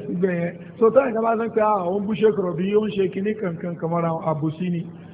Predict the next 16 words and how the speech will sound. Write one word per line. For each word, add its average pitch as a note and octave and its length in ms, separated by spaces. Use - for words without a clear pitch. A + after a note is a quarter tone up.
Some G3+ 260
weeks B3+ 260
back G#3 260
ni F#3 80
mo G3+ 140
ṣe F3 140
kọ G3 180
sórí G#3 220
Facebook F#3+ 400
tí G#3+ 80
mo G#3 120
sọ G3 220
pé A3 340
Sheikh A#3 180
Rabi F#3 360
ni G#3 120